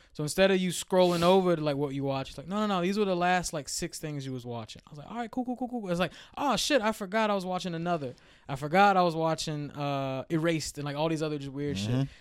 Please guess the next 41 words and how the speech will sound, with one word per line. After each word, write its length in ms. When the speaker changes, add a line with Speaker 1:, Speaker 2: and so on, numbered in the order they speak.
Speaker 1:
I 120
still 180
got 180
Boruto 480
on 140
here 100
just 220
for 100
when 80
I'm 140
feeling 320
like, 260
I 140
guess, 400
you 100
know, 200
whatever. 400
I 80
ain't 100
got 60
nothing 200
else 140
Speaker 2:
Right. 80
Speaker 1:
better 180
to 120
do." 180
Uh, 500
Speaker 2:
That's 100
Speaker 1:
and 60
then 140
it's 100
like 120
now, 340
now 280
they 120
have, 180
like, 220
options. 380
So 120
it's 140
like 220